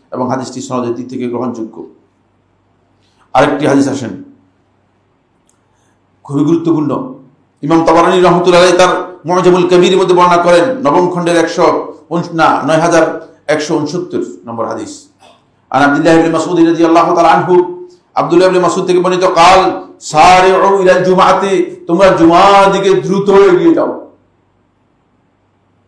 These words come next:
কোরআনের মধ্যে এসে ফাসআউ ইলা যিকরিল্লাহ। আপনাদেরকে বুঝতে হবে এই আয়াতটা খুবই গুরুত্বপূর্ণ। ইযা নুদিয়া লিস সালাত, যখন জুমার সালাতের জন্য,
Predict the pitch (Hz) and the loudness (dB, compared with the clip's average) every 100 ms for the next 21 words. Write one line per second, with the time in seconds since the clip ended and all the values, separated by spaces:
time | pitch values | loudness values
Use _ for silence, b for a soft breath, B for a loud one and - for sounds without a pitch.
0 | _ _ 143 143 147 151 147 - 123 165 | _ _ -2 -2 -2 -6 -6 -6 -4 -6
1 | - - 151 180 139 139 - - 123 120 | -4 -2 0 0 -2 -2 -4 -10 -12 -10
2 | 120 - - _ _ _ _ _ _ _ | -12 -12 -20 _ _ _ _ _ _ _
3 | _ _ _ _ _ _ _ _ _ _ | _ _ _ _ _ _ _ _ _ _
4 | _ _ _ _ _ 117 143 139 139 135 | _ _ _ _ _ -10 -6 -4 -4 -6
5 | 147 - 165 139 113 - - - _ _ | -8 -8 -6 -4 -6 -8 -12 -20 _ _
6 | _ _ _ _ _ _ _ _ _ _ | _ _ _ _ _ _ _ _ _ _
7 | _ 139 139 147 180 180 170 180 185 208 | _ -4 0 2 2 0 -2 -4 -4 -4
8 | 208 208 202 190 151 - - b b 170 | -2 -2 -2 -2 -4 -8 -16 b b -2
9 | 175 208 220 269 247 247 247 - 233 262 | 2 4 4 4 4 4 2 2 4 4
10 | 277 - - - - _ _ 165 185 208 | 4 2 -4 -12 -20 _ _ -2 0 2
11 | - 185 254 277 254 247 240 214 208 196 | 0 2 4 4 2 0 0 0 0 0
12 | - - | 0 -2